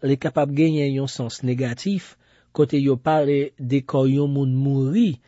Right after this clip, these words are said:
ki metamòfoze, nan sans ke kò a tonbe anpouriti. Nan ka Senyè Jezi, metamòfoz la se te yon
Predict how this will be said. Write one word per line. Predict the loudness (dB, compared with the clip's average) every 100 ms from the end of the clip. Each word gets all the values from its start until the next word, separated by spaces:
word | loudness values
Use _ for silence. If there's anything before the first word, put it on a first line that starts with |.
| _ -6
ki | -2
metamòfoze, | 0 2 2 0 0 0 -2 -2 2 2 0
nan | -2
sans | -4 -6 -4
ke | -4 -4 _ _ _ -4
kò | 2 2 2
a | -4 -6 _ -6
tonbe | -4 -2 -2
anpouriti. | -4 -6 -6 -4 -4 -4 -6 _ _ _ _ _ _ _ -12
Nan | -12 -8
ka | -6 0
Senyè | 0 2
Jezi, | 0 0 -2 -4 -4 _ _ _ _ -12
metamòfoz | -8 -4 0 2 2 0 -6 -2
la | -2 -4
se | -6 -8
te | -2 -2
yon | -2 -4